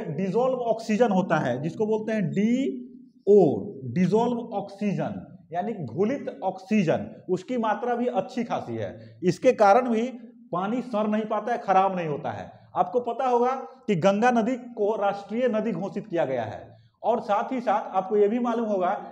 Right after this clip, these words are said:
कि गंगा नदी में एक जीव रहता है डॉल्फिन। तो डॉल्फिन बहुत ही बेहतरीन जीव है और वह मनुष्यों का दोस्त उसको माना जाता है, लेकिन आजकल डॉल्फिन की संख्या घट रही है क्योंकि गंगा नदी प्रदूषित हो रही है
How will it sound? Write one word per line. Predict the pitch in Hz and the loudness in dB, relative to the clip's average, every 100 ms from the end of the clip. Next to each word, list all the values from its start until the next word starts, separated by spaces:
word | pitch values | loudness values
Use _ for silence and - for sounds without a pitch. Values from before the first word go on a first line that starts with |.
| - | -8
कि | 190 | -2
गंगा | 156 190 220 226 | 4 4 6 6
नदी | 214 240 | 4 2
में | 233 | 2
एक | 226 185 | 2 0
जीव | 156 240 233 | -2 0 2
रहता | 214 220 | 0 0
है | 208 170 | -2 0
डॉल्फिन। | 175 190 190 208 208 123 92 - - - _ _ - | 2 2 2 0 0 0 -6 -12 -20 -20 _ _ -6
तो | |
डॉल्फिन | 131 185 202 202 262 240 | 2 4 4 4 -2 0
बहुत | 220 240 | 0 0
ही | 247 254 240 - - | 0 0 -4 -8 -4
बेहतरीन | 147 190 190 208 277 254 | 0 0 2 0 0 -2
जीव | 214 160 | -2 -2
है | 190 - - - 160 | -2 -2 -8 -8 2
और | 190 208 214 202 - - - - - 170 | 4 6 6 4 -2 -16 -20 -18 -4 6
वह | 208 214 | 6 8
मनुष्यों | 202 208 - 254 | 4 4 2 -2
का | 240 208 | 0 2
दोस्त | 160 254 - | 6 4 4
उसको | 233 - | -4 -2
माना | 196 175 165 | 0 0 0
जाता | 143 127 | 0 -2
है, | 120 110 - - | -6 -8 -12 -6
लेकिन | 175 214 | -4 -2
आजकल | 196 214 214 254 | 0 -2 -2 -4
डॉल्फिन | 196 208 190 220 | 0 0 0 -2
की | 254 240 | -4 -4
संख्या | 208 196 233 226 | -6 -4 -4 -2
घट | 190 180 | -2 -2
रही | 147 135 | -2 -2
है | 113 - - | -4 -8 -10
क्योंकि | 185 185 | -6 -4
गंगा | 185 185 208 240 | -2 -2 -2 -2
नदी | 233 240 | -2 -4
प्रदूषित | 233 208 226 254 202 | -2 -2 -4 -4 -2
हो | |
रही | 165 143 113 | 0 0 -4
है | 95 - | -6 -12